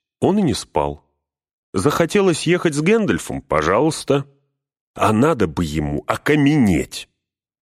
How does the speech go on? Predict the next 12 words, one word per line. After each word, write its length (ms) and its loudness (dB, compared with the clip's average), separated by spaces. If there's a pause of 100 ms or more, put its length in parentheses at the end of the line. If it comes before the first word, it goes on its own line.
(120)
и 60 -2
остаться 540 -2
здесь, 680 -4 (340)
в 120 -4
назидание 540 0
потомкам». 720 -4 (1600)
«Если 320 -2
б 80 -18
не 160 2
он, 260 2
а 60 0
ты 480 -6